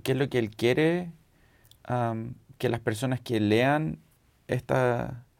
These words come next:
esta frase o estas partes de Isaías, qué, qué es lo que está buscando? Bueno, hemos, hemos dicho las cosas que él se deleitaba, hemos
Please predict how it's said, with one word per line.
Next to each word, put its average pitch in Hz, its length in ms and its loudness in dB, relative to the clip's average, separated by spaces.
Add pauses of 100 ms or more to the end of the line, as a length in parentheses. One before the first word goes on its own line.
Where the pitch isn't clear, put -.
(360)
esta 110 220 -8
frase 123 420 0
o 120 80 6
estas 117 220 -2
partes 120 420 0
de 123 80 2
Isaías, 123 500 0 (300)
qué, - 100 -6 (320)
qué 147 80 4
es 147 60 6
lo 151 100 6
que 139 80 -2
está 143 160 0
buscando? 117 460 0
Bueno, 110 180 2
hemos, 117 320 6
hemos 120 280 2
dicho 139 380 2 (280)
las 113 160 2
cosas 127 240 -2
que - 100 0
él 113 80 2
se 131 120 2
deleitaba, 127 760 4 (600)
hemos 113 280 2